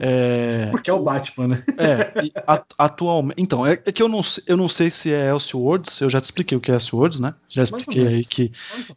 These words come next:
Speaker 1: que, que é tipo assim, mais ou menos o e se, né?
Speaker 2: Ah, o What If, é o What If da, da
Speaker 1: Isso,
Speaker 2: D C.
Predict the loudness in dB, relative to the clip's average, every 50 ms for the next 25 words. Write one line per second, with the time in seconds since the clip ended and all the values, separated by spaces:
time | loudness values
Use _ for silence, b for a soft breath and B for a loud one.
0 | _ _ -4 -2 -2 -2 -4 -6 -10 -6 -2 0 0 0 0 -2 -6 -4 -4 -4
1 | -4 -2 -2 0 0 2 2 2 2 2 2 0 0 0 0 -2 -2 -2 0 0
2 | 0 0 0 2 4 4 4 4 0 -6 _ -4 -2 0 0 0 0 2 4 4
3 | 4 4 2 -2 -4 -6 -4 -2 0 0 0 0 -2 0 0 0 2 2 0 0
4 | -2 -6 -6 -4 -2